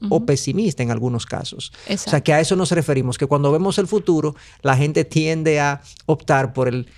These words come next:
Speaker 1: escenario más optimista,
Speaker 2: Ujú.
Speaker 1: y yo entiendo que eso,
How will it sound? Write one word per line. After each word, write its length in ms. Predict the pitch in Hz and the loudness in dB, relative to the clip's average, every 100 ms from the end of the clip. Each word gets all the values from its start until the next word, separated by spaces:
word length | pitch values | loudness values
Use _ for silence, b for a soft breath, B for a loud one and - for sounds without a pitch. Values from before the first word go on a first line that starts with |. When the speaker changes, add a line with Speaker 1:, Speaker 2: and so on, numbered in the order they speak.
| b b | b b
Speaker 1:
escenario 600 | 143 - 139 143 135 131 | 0 2 2 2 2 2
más 380 | 127 151 185 214 | 2 2 2 -2
optimista, 680 | - 190 175 143 - 139 131 277 | -2 -2 0 -2 -2 -6 -8 -6
Speaker 2:
Ujú. 180 | 202 208 | -6 -2
Speaker 1:
y 140 | 143 113 | -2 0
yo 180 | 143 170 | 2 2
entiendo 540 | 151 156 131 127 123 | 2 0 0 0 -2
que 240 | - 127 | 0 2
eso, 280 | 131 - 117 | 0 -2 -6